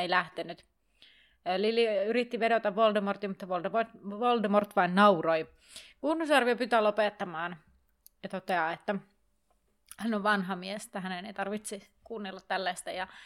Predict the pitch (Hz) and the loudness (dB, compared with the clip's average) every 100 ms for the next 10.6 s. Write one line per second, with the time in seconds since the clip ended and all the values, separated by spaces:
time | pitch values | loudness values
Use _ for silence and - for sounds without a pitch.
0 | - - 247 262 262 262 233 214 214 240 | -20 -10 -2 0 0 -2 2 2 0 -2
1 | 226 196 196 214 214 220 - 226 214 208 | 0 0 0 -4 -4 -6 -6 -6 -6 -4
2 | 202 180 190 185 - _ - 214 220 180 | -4 -2 -2 -4 -8 _ -6 2 2 2
3 | - 202 185 208 196 185 - 202 - - | -6 -6 -2 -2 -2 -4 -4 -6 -8 -20
4 | - - - - 262 277 277 254 240 233 | -20 -20 -20 -6 -4 -2 0 2 2 0
5 | 254 254 233 226 247 269 233 202 196 208 | 0 0 -2 -6 0 4 4 2 0 2
6 | 208 202 196 190 190 190 175 180 175 - | 2 0 -2 -4 -4 -6 -4 -6 -8 -10
7 | 175 185 - 180 170 170 - 202 - _ | -8 -10 -2 -2 -2 -8 -2 -2 -4 _
8 | _ - 220 233 226 208 202 208 220 214 | _ -4 -2 -2 0 -2 -2 -2 0 0
9 | 214 214 240 269 262 311 302 254 262 240 | -2 -4 -2 -2 -2 -2 -2 -4 -6 -2
10 | 247 214 185 185 202 | -2 0 -2 -2 -4